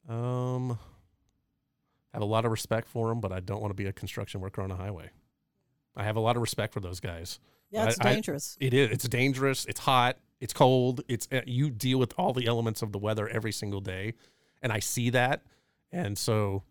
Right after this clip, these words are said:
Speaker 1: it's not that I'm not, there's no, I'm not degrading that at all. I'm saying I just would not wanna do that day in and day out.
Speaker 2: And finally,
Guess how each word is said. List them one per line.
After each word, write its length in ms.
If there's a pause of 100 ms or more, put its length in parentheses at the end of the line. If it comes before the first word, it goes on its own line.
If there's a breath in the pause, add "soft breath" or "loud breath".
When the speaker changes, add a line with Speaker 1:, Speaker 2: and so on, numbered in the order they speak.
(200)
Speaker 1:
it's 160
not 180
that 220 (420)
I'm 180
not, 140
there's 200
no, 480
I'm 80
not 140
degrading 400
that 140
at 80
all. 200
I'm 160
saying 540 (100)
I 120
just 300
would 140
not 180
wanna 200
do 220
that 220 (160)
day 220
in 100
and 100
day 160
out. 200 (1200 loud breath)
Speaker 2:
And 160
finally, 380